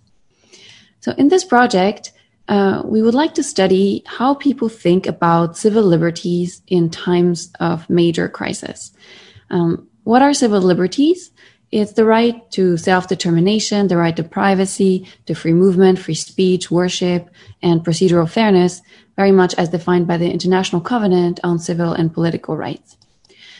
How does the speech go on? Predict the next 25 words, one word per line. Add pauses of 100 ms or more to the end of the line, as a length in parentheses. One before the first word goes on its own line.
(300)
And (440)
the
guarantee
of
such
civil
liberties
is
obviously
a
key
function (100)
of
liberal
democracies, (340)
according
to, (380)
uh,
the
major
thinkers
here
on
this
slide,